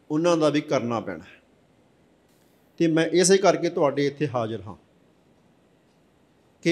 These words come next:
ਇਹ ਇੱਕ ਦੇ ਕਰਨ ਦਾ ਨਹੀਂ ਹੈ, ਇੱਕ ਪਿੰਡ ਦੇ ਲੋਕਾਂ ਦੇ ਕਰਨ ਦਾ ਵੀ ਨਹੀਂ ਹੈ।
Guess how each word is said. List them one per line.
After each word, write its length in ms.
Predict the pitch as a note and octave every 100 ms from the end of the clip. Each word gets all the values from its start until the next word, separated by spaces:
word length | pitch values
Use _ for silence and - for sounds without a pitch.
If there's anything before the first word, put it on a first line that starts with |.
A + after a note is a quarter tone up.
| E3+
ਇਹ 260 | F#3 F3+ F3+
ਇੱਕ 140 | E3+
ਦੇ 140 | E3 F3+
ਕਰਨ 340 | F3 E3+ F3
ਦਾ 120 | F3+
ਨਹੀਂ 220 | F3 G3+
ਹੈ, 440 | F3 D3 G2 - - _ _ _ _
ਇੱਕ 200 | F3 F3
ਪਿੰਡ 340 | F3+ - F3+ F#3+
ਦੇ 140 | G3+
ਲੋਕਾਂ 340 | G3 F#3+ G3
ਦੇ 100 | G3
ਕਰਨ 320 | F#3+ F#3 F#3+ F#3+
ਦਾ 120 | F#3+
ਵੀ 120 | F#3+
ਨਹੀਂ 260 | F#3+ G3+ D3+
ਹੈ। 180 | A#2+